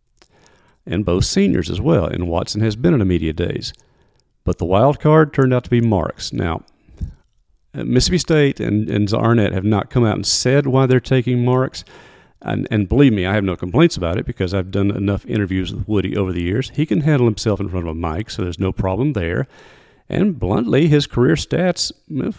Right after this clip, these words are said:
they match up kinda nicely. I think twenty-three hundred total career yards, catching and running.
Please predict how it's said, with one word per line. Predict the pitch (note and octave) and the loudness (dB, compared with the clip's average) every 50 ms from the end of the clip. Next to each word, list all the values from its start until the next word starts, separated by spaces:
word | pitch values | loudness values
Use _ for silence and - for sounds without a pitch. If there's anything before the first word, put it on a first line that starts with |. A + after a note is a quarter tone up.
| - - | -12 -10
they | - G#2 | -8 -6
match | G2+ F#2+ G2 A2+ A#2+ - - | -4 -2 -2 -4 -2 -2 -2
up | B2 - - | -4 -2 -2
kinda | - A#2+ B2 C#3+ D3+ | 0 0 2 2 2
nicely. | D#3 F3+ G#3+ F#3+ - - - F2 F2 E2 | 2 2 0 0 -2 -2 -4 -4 -4 -4
I | E2 | -4
think | - G2+ G2 - - | -4 -4 -4 -2 0
twenty-three | - - A2+ A2 G#2+ - A2+ A2+ G2+ | 0 2 2 0 0 2 0 0 2
hundred | A2 A2+ A2+ A2+ A2 - | 2 2 2 2 2 2
total | - A2+ A2+ A2 A2 G#2 | 2 2 2 2 0 -4
career | - - A2 G#2+ A#2 | -2 0 2 2 2
yards, | B2 A2 F#2+ F#2 F2+ F2+ F#2+ A2+ - | 2 2 0 0 0 0 -2 -2 -4
catching | - - - F#2 F2+ - - F#2 F2+ | -6 -6 -4 -4 -4 -4 -4 -4 -4
and | G#2 G2+ G#2 G2+ G2+ G2+ | -4 -4 -2 -2 -2 -2
running. | F#2+ E2+ E2+ F2+ G#2 A#2+ | -2 -2 -2 -2 -2 -2